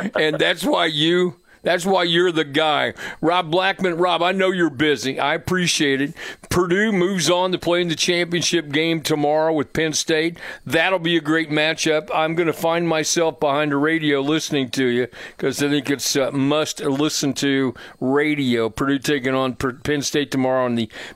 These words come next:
Big Ten championship game. Beat Ohio State today, eighty sixty-six. Rob, thank you so much. Have a great weekend. Enjoy the game tomorrow.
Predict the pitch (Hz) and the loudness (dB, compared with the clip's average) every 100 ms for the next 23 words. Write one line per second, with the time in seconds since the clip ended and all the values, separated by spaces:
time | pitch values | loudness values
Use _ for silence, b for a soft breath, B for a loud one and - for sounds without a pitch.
0 | - 143 120 143 143 135 - 127 - 147 | -4 -4 0 0 0 -2 -6 -4 -2 0
1 | 143 135 - 143 131 135 135 135 127 B | 0 -2 0 -2 -2 -2 0 0 -2 B
2 | B _ 143 143 131 135 131 147 135 139 | B _ -2 0 2 0 0 -2 -2 0
3 | 127 123 127 135 135 - 139 - 123 143 | -2 0 0 0 -2 -2 -2 -2 -4 -2
4 | 131 - 139 143 147 - B B - 156 | -2 0 0 0 -2 -6 B B -2 -2
5 | 156 156 - 160 147 143 - 139 123 117 | 0 -2 0 0 2 0 0 -2 -2 0
6 | 139 135 131 139 139 131 127 113 135 131 | 0 0 0 -2 0 0 0 0 0 0
7 | 120 131 117 123 117 123 87 | 0 -2 0 0 0 0 -4